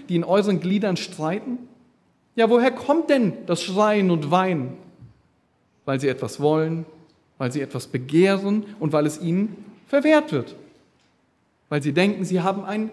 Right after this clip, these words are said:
Recht darauf. Ein Recht auf Aufmerksamkeit, ein Recht auf Zeit und ein Recht auf alles Mögliche.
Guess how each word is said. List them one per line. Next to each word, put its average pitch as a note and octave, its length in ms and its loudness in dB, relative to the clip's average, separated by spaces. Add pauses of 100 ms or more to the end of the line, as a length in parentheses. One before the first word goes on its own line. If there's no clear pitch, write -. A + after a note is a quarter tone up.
Recht B3 420 0
darauf. C3+ 460 -4 (260)
Ein F3 160 0
Recht F3+ 280 -2
auf B2+ 160 -6
Aufmerksamkeit, B3+ 960 0 (240)
ein D3+ 140 0
Recht F3 300 -4
auf C3 220 -10
Zeit C4+ 520 -2 (420)
und F#3 160 -2
ein G3+ 160 -2
Recht F3 260 -2
auf A3 240 -4 (100)
alles G3 280 0
Mögliche. B3 480 0